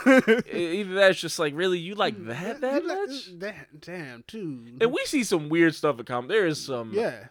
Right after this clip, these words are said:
Speaker 2: specific stuff, but there's something about Avatar. You just
Speaker 1: Which I'm
Speaker 2: like
Speaker 1: surprised we don't see more Avatar just for the ironic.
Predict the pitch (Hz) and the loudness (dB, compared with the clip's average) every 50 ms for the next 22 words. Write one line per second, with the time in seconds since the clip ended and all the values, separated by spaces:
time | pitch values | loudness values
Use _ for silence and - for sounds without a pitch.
0 | _ _ - - - - 143 127 - - - - 160 156 - 143 131 - - - | _ _ -20 -20 -12 -10 -10 -10 -8 -10 -6 -4 -4 -4 -2 -4 -8 -8 -8 -6
1 | - 120 110 101 _ - 147 160 208 226 214 - - 185 175 160 165 147 135 123 | -6 -4 -4 -6 _ -14 -8 -4 -2 -2 -2 -2 -4 -6 -6 -4 -6 -6 -4 -4
2 | 120 110 92 110 123 127 120 113 - 107 95 95 90 92 110 120 120 302 427 - | -4 -4 -2 -2 -2 -4 -4 -6 -10 -12 -10 -10 -10 -12 -12 -6 -2 0 0 0
3 | 494 427 320 240 - 196 160 - - 202 208 226 208 185 170 160 185 180 185 170 | 0 -2 -2 -2 -4 -6 -6 -4 -4 -2 0 0 0 0 -2 -2 -2 -2 -2 -2
4 | 147 - - - - 165 165 156 135 123 120 123 120 - - 170 147 131 127 123 | -4 -6 -10 -12 -10 -10 -10 -10 -10 -12 -12 -16 -16 -18 -16 -14 -12 -10 -10 -10
5 | 120 120 127 123 117 123 117 - - 135 120 113 110 110 107 _ _ _ _ _ | -10 -12 -12 -12 -12 -14 -16 -14 -12 -12 -12 -12 -12 -14 -16 _ _ _ _ _
6 | _ _ _ _ _ _ _ _ _ _ - - 196 202 185 - - 165 165 151 | _ _ _ _ _ _ _ _ _ _ -4 0 0 0 0 -2 -4 -4 -2 -2
7 | 143 143 131 139 131 123 117 117 120 131 143 143 127 107 101 - _ _ | -2 -4 -4 -6 -6 -6 -8 -8 -8 -8 -10 -10 -10 -12 -16 -20 _ _